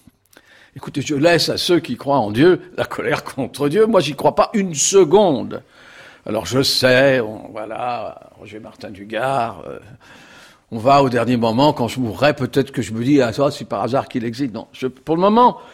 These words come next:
je, je m'en garde. <laughs> Mais, euh, non, j'ai aucune raison d'être en colère contre Dieu. Mais il y aurait plein de raisons si on y croyait.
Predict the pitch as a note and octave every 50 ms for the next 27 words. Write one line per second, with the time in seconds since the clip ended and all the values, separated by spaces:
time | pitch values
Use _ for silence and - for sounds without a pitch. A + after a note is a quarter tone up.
0 | - - _ _ _ _ - C3+ A#2 - E3+ F#3+ F3+ E3+ D#3 D3+ C3 A2+ - -
1 | _ _ _ _ _ _ _ _ - - B2+ B2+ C3 C3 B2 A#2 B2 C3 G#2 G#2
2 | - F2 G2 - - - - - - - - - - - _ - - - - -
3 | - - A2 A2+ A#2 G2+ A2 G#2+ D#2+ G#2 G#2+ G2 F#2 G2+ G2+ G2+ F#2+ F2 F2+ E2
4 | A1+ G#1 - - - - - _ _ _ _ _ _ _ _ _ _ _ _ _
5 | _ _ _ - - - _ - - - C#2+ - F#2 E2+ - - F#2+ F2+ F2 G2+
6 | G2+ F#2 G#2+ A#2 A2 G2 E2+ - F2 - - G2 A#2 G#2 - - - - - -
7 | G#2+ A#2 C#3 E3 - - _ _ _ _ - - - - _ - A#2+ C3+ D3 E3
8 | D#3 D#3 D#3+ D#3+ - - G#3 B3+ C4 B3+ B3 G3+ D#3+ B2+ D3 C3 G#2+ A#2+ A#2 A#2
9 | - - - - F#2 G2 D#2+ C2 - - C2 F2 - - B2 A#2+